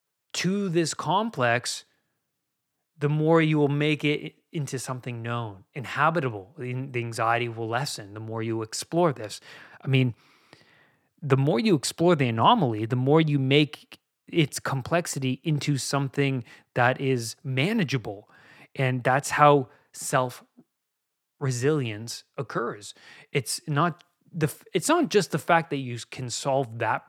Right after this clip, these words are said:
particular problem, but once you do, you realize that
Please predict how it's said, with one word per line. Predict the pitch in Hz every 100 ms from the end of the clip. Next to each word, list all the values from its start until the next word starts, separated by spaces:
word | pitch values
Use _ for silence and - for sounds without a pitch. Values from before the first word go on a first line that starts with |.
| _
particular | 131 117 135 - 117 104
problem, | - 110 123 190 220 - - - -
but | 156 147
once | 170 214 -
you | 147
do, | 113 170 220 151 135 - - -
you | 147
realize | 151 180 175 156 143
that | 135 131